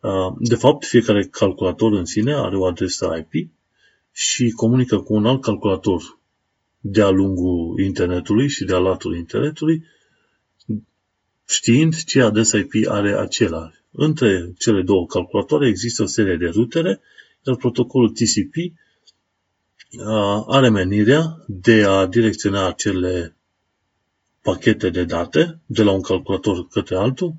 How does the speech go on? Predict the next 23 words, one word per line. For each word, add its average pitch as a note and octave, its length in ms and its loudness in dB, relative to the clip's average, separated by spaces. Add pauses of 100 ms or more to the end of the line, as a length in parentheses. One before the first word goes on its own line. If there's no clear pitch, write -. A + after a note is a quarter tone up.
pe D3 120 6
tot D3 200 -2
felul B2 240 0
de A2+ 80 4
rute. A2+ 300 2
Nu A#2+ 120 0
trebuie F#2 280 -2
neapărat G2 360 -2
să - 120 -6
fie - 160 -2
o F#2+ 140 -2
anumită F#2 340 -4
rută F2+ 280 -6
directă. F2+ 560 -4 (720)
Și - 180 -8
frumusețea G#2 560 0
acestui F#2+ 380 -2
protocol C#3 580 -2
este C3 220 -2
faptul C3 360 -2
că - 120 -6
oricum A2+ 500 -2
ajung F#2+ 480 -2